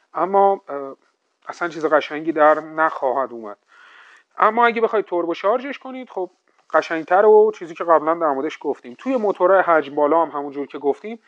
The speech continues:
تزریق گاز باز می‌تونه بهتر باشه. شما یه ماشینی دارید که دویست سی چهل اسبه، مثلاً خودروهای خانواده هیوندا رو مثال می‌زنم،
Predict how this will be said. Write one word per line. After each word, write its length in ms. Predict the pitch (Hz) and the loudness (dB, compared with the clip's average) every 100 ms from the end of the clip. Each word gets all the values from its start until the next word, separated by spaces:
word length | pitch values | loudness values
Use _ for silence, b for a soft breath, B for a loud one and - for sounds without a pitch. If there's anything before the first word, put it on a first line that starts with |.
| b b b | b b b
تزریق 760 | - - 180 147 180 202 185 160 | -6 2 2 0 -6 -4 -4 -4
گاز 420 | 165 185 220 185 | 2 2 2 -2
باز 260 | - 190 180 | -4 -4 -4
می‌تونه 320 | 185 - 190 | -14 -14 -8
بهتر 400 | 180 151 156 151 | -6 -4 2 4
باشه. 260 | 143 131 143 | 4 -4 -8
شما 240 | 147 147 | -10 -8
یه 60 | 170 | -6
ماشینی 360 | 165 - 165 | -8 -8 -12
دارید 240 | 151 135 131 | -8 -8 -8
که 100 | 143 | -16
دویست 300 | 135 139 - | -14 -14 -14
سی 160 | - | -18
چهل 280 | 143 - 147 | -14 -6 -2
اسبه، 480 | 165 185 - 180 170 | 2 0 0 -8 -8
مثلاً 400 | 156 143 151 165 | -8 -6 -4 -6
خودروهای 500 | - 156 143 143 151 b b b b | -8 -8 -4 -4 -6 b b b b
خانواده 360 | - 135 135 160 | -6 -2 0 0
هیوندا 380 | 170 143 143 | -2 -6 0
رو 100 | 143 | 0
مثال 340 | 139 123 131 123 | 0 -4 -6 -6
می‌زنم، 340 | 123 123 113 | -8 -12 -14